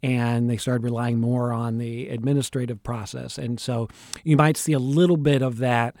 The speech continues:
kind of history in there to sort of explain why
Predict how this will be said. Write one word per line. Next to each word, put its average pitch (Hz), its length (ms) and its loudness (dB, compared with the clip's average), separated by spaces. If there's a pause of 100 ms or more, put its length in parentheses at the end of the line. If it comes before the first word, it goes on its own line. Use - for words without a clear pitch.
(300)
kind 120 160 -4
of - 100 -8
history 147 640 2
in 131 120 6
there 127 240 2
to 123 100 -4
sort 123 200 0
of 117 100 -2
explain 127 540 0
why 117 420 -2